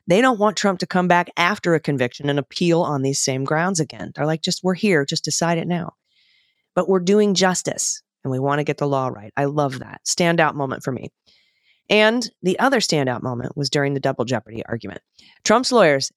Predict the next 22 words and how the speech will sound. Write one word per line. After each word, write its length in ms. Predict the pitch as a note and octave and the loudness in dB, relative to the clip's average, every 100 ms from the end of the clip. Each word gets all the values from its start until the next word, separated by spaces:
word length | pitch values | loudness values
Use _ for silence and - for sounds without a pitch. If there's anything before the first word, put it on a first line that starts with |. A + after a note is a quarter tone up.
| _ | _
as 160 | D#3 C#3+ | 0 2
you 100 | D3+ | 0
heard 260 | C#3+ C#3 | 0 -2
before 420 | E3+ - C#3 G#2+ B2 | -2 -4 -2 -2 -2
with 140 | C3 | -4
the 100 | - | -2
seal 240 | - D3+ C3 | -2 0 0
Team 280 | - C#3 | 0 -2
Six 340 | B2+ E3 D#3+ - | 0 0 -2 -4
hypothetical, 760 | - C#3+ C3 - A2+ - D3+ - _ _ _ _ _ _ | -4 -4 -6 -10 -8 -4 -4 -6 _ _ _ _ _ _
actually 340 | D3+ E3+ C4 | -2 0 2
argued 560 | A#3+ B3+ G3+ D3+ C#3 D#3 - _ | 4 4 4 2 0 -2 -8 _
that 100 | - | -6
you 120 | D#3 E3+ | -2 -2
cannot 420 | - F#3 A3 A#3+ | 0 2 4 2
indict 300 | A3 G3 F#3+ | 2 2 2
a 40 | |
president 480 | F3+ E3 C3+ C#3 C3+ - | 0 -2 -2 -6 -8 -6
unless 280 | D#3+ D3+ C#3+ | -2 0 0
you 60 | C3 | -4
first 340 | - C#3 - | -2 -2 -2
impeach 520 | C#3 C3 - F#3+ - | -4 -2 -2 0 -2